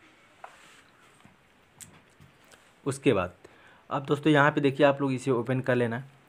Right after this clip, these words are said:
फिर यहाँ पे क्या करना है ध्यान से देखिए, मैं आपको समझा रहा हूँ, जो कि दोस्तों यहाँ पे आप लोग देखेंगे नहीं वीडियो को तो अच्छे से एडिट नहीं कर पाएंगे।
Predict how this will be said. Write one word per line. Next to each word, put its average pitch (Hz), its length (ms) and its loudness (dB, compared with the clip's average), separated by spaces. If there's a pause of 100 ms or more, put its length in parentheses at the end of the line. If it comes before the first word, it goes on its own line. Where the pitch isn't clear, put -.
(160)
फिर 127 140 0
यहाँ 127 140 2
पे 127 120 -4
क्या 123 160 0
करना 117 260 0
है 127 160 -6 (720)
ध्यान 131 280 2
से 139 100 -2
देखिए, 113 260 -4
मैं 120 140 -2
आपको 127 260 -4
समझा 107 300 -4
रहा 98 100 -4
हूँ, 98 100 -8
जो 117 100 -6
कि 135 120 -6
दोस्तों 139 260 -4
यहाँ 139 100 0
पे 139 100 -2
आप 139 160 -2
लोग 131 200 -2 (260)
देखेंगे 135 380 0
नहीं 135 160 2
वीडियो 120 240 0
को 120 140 -6
तो 120 120 -6
अच्छे 113 220 -4
से 120 140 -4
एडिट 113 340 -8
नहीं 101 180 -6
कर 95 160 -8
पाएंगे। 92 380 -12